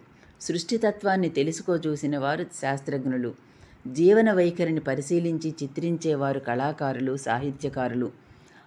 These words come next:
ఆత్మజ్ఞానం కలగడంతోనే జీవన్మరణ భీతి తొలగి, వాస్తవానికి శాశ్వతము, సర్వగతము, అనంతమైన నిర్హేతుక ఆనందమే తన తత్వమని తెలియడం చేత మాత్రమే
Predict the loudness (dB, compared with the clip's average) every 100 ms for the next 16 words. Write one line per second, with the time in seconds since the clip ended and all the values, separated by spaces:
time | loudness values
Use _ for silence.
0 | -6 -2 0 2 0 2 2 4 2 2
1 | 2 2 2 2 0 0 0 -2 -4 -14
2 | -20 -10 2 6 6 6 6 6 6 2
3 | 2 -2 -2 -2 -2 -2 -2 -4 -6 -20
4 | -20 -6 -2 0 0 0 2 2 0 -4
5 | 0 0 0 -4 -4 -2 -2 -2 -4 -2
6 | 0 -2 0 -2 -2 -6 -18 -16 -2 2
7 | 4 4 4 4 4 4 4 2 2 0
8 | 0 2 2 2 2 0 0 0 0 -2
9 | -2 -4 -2 -2 0 2 0 -2 -14 -20
10 | _ -2 2 6 6 8 6 2 -4 -2
11 | 0 0 0 -2 -2 -4 -2 -4